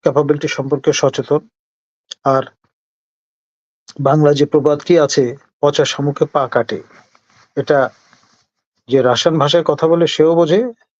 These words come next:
যে ইংরেজি ভাষায় কথা বলে সেও বোঝে, কিংবা যারা ম্যান্ডারিনে কথা বলে তারাও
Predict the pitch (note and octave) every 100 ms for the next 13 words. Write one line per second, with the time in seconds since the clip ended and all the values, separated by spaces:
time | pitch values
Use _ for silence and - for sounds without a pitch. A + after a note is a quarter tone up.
0 | _ - C#3+ C#3 C#3+ C#3 C3 B2 C3+ D3+
1 | C#3+ C3 C3 B2+ - B2 G2+ E2 - -
2 | _ _ _ _ _ _ _ _ _ _
3 | - C#3+ C3 A#2 G#2 _ _ - A#2+ B2+
4 | B2+ A#2+ - _ _ - C#3 C#3 C3+ C3+
5 | C#3+ D3 C3+ - C#3 C#3 C#3 C3+ C3 A2+